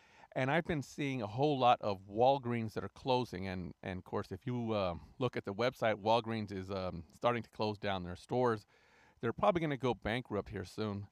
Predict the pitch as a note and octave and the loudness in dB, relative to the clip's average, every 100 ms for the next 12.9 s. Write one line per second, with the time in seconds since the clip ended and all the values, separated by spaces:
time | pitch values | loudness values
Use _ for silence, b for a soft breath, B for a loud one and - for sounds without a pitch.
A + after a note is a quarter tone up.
0 | _ C3 D3 D#3 E3 G3 C#3+ A#2 G#2 - | _ 4 4 4 0 0 4 4 4 0
1 | b b - A#2 A2 F#2 - G#2 A2+ C#3 | b b 2 4 4 2 -6 -4 -2 0
2 | C3+ B2 A#2+ C3+ - _ B2 A2+ G2+ - | 2 2 0 -6 -12 _ -2 -2 -4 -2
3 | A#2 A#2 - D#3 C#3 G#2+ - A#2+ G#2+ G2+ | 2 2 2 2 2 -2 -2 -4 -2 -4
4 | B2+ B2+ D3+ C#3 - C3 A#2 A#2 b b | -4 -2 -2 -2 -2 -2 0 -4 b b
5 | _ - A2 G2+ C3 C3 C3+ A#2+ - B2+ | _ -2 2 2 0 -2 -4 -6 -8 -2
6 | B2 A#2 A#2+ A#2+ A2 G#2 - - G2 - | 0 0 0 0 0 -2 -4 -6 -6 -8
7 | _ A#2 A#2+ B2 A#2 A2 F#2+ F#2+ - A#2+ | _ 4 4 4 0 2 2 -2 -2 -2
8 | B2+ A#2 A#2+ B2 A2 G#2+ G#2+ G#2 G2+ F2+ | 0 0 0 0 -2 -2 -2 -2 -4 0
9 | G#2+ B2 G#2 F#2 - A2 G#2+ - F2 - | 4 6 4 -4 -10 -4 -4 -4 -10 0
10 | D#3 C3 - - F#2+ G#2+ - A#2+ G#2 A2+ | 2 2 -4 -8 -4 -4 -4 -4 -4 -2
11 | A2+ A#2 G#2 - - C#3+ C3+ A2 - A2+ | 0 0 -4 -6 2 4 4 0 0 2
12 | A2 - E3 - G#2+ F#2 A#2 G#2+ | 2 0 -8 -6 -10 -6 -4 -4